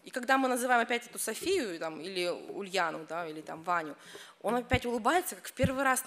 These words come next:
он сюда пришел, и все его видят. Им это так как бы нравится, не знаю почему, но вот любят дети внимание, особенно как бы с многодетных семей.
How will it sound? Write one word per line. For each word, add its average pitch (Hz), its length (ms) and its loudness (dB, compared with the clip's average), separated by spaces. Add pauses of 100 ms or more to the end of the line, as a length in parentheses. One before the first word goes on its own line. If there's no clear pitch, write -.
он 180 160 -8
сюда 180 220 -8
пришел, 208 440 -4
и 185 40 -6
все - 240 -8
его 202 160 -8
видят. 170 380 -12
Им 175 80 -12
это - 80 -18 (120)
так 214 140 -2
как 190 100 -18
бы 170 100 -10
нравится, 208 640 0
не 190 140 -8
знаю 226 220 4
почему, 320 440 2
но 247 120 -2
вот 302 120 0 (200)
любят 285 260 0
дети 185 200 -6
внимание, 170 580 -6 (320)
особенно 254 420 0
как 196 160 -4
бы 170 80 -8
с - 80 -12
многодетных 180 500 -6
семей. 160 360 -8